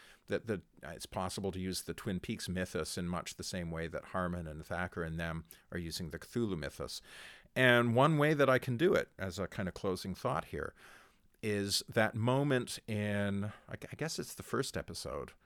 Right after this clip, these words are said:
of the new season, where Cooper is still in the Red Room,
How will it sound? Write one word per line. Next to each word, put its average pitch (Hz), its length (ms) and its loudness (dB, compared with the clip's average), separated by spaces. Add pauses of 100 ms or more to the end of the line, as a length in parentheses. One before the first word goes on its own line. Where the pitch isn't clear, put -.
(120)
of - 120 -12
the 98 80 0
new 95 160 0
season, 95 520 -2 (320)
where 95 680 6 (280)
Cooper 135 420 0
is 104 120 4
still 107 460 4
in 98 260 0
the 92 80 0
Red 92 260 2
Room, 139 300 0